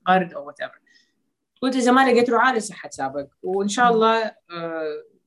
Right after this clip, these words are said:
Speaker 1: يصير فيها فايدة بعد كده." بس الحمد لله، قبل ال-، قبل السباق بأسبوعين، آم، كلمت موبل وقالوا لي: "إحنا معاكي." وبعدين كلمت شركة التمر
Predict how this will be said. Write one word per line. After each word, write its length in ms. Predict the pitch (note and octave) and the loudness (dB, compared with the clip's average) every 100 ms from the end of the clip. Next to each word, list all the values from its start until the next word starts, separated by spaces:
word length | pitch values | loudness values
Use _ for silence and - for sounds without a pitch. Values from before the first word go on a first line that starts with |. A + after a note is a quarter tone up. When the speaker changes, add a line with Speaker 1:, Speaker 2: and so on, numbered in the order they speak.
| _ | _
Speaker 1:
يصير 260 | - G#3 G3 | -6 -6 -4
فيها 280 | G3 E3 | -2 -4
فايدة 360 | D3 D3+ C3+ B2+ | -2 -2 -2 -4
بعد 200 | B2 B2+ | -8 -8
كده." 260 | A#2+ C#3+ - _ _ _ _ | -8 -10 -14 _ _ _ _
بس 100 | F#3 | -10
الحمد 260 | - C4 C#4+ | -4 -2 0
لله، 160 | B3 A3+ | 2 0
قبل 260 | G3 B3 | 0 0
ال-، 380 | G#3+ F3+ E3 D#3+ | 0 0 0 0
قبل 140 | G#3+ | -2
السباق 260 | A3 G3 F#3+ | -4 -2 -2
بأسبوعين، 840 | F#3+ D#3+ - D3+ D3 E3 G3+ C#4 D#4+ _ _ _ _ _ - | -2 -6 -10 -10 -8 -4 -2 -2 -6 _ _ _ _ _ -6
آم، 880 | D#3 D#3 D#3 D3 D3 D3 C#3+ - - - | -2 -2 -2 -2 -4 -8 -12 -16 -18 -6
كلمت 520 | F#3 F#3 G3+ G3 E3 | 0 2 2 0 -6
موبل 560 | E3 F3 E3+ E3+ G3+ - | -4 -2 0 0 0 -4
وقالوا 460 | D#3 E3 D#3+ F3 F3 | -8 -4 -2 -2 -4
لي: 340 | D#3 D3 D3 | -4 -4 -6
"إحنا 220 | - E3 | -8 -8
معاكي." 540 | D3+ B2+ D3 E3 G#3+ G#3 | -4 -2 -2 -2 -2 -2
وبعدين 340 | E3+ D#3 F3+ | -2 -4 -6
كلمت 300 | F3+ E3+ F3 | -8 -10 -6
شركة 340 | F#3+ F3+ F3 D#3 | -4 -4 -8 -16
التمر 460 | - D#3+ E3 F#3+ | -8 -6 -2 -4